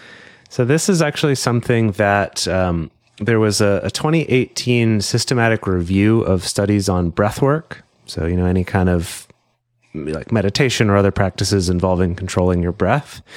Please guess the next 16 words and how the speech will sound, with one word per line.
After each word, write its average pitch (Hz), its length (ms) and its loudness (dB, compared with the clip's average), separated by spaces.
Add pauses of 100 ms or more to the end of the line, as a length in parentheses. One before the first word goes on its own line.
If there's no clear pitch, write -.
(480)
They 123 120 2
found 139 380 0
that 110 260 0
humming 160 720 -2
in 120 160 0
particular 92 720 -2 (260)
generates 107 680 -2
more 117 560 2
nitric 117 680 -2
oxide, 76 680 -4 (100)
which 101 320 -2
sterilizes 101 1000 0
the 92 260 -2
air 104 440 0
you 92 140 -4
breathe, 85 520 0